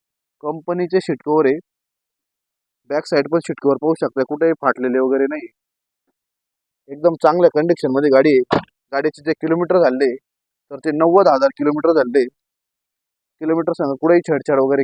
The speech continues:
केलेली नाही, एकदम चांगल्या कंडिशनमध्ये. सर्वात महत्त्वाचं म्हणजे गाडी सीएनजी आहे, कंपनी फिटेड सीएनजी आहे. तुम्ही पाहू शकताय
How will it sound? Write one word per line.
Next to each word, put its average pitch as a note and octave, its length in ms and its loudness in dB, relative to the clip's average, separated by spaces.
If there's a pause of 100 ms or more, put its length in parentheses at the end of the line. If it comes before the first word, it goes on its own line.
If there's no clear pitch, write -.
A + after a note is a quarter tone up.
केलेली D#3+ 320 0
नाही, D3+ 200 -2 (280)
एकदम D#3+ 260 -6 (300)
चांगल्या D#3+ 300 -2
कंडिशनमध्ये. D3 600 -2
सर्वात D3 340 -2
महत्त्वाचं E3 280 -2
म्हणजे C3+ 220 -4
गाडी C3+ 200 0
सीएनजी E3 480 -2
आहे, C3 80 2 (640)
कंपनी E3+ 400 0
फिटेड C#3+ 280 4
सीएनजी D3+ 440 2
आहे. B2+ 80 4 (1600)
तुम्ही D3+ 160 -12
पाहू D#3+ 180 6
शकताय B2+ 340 2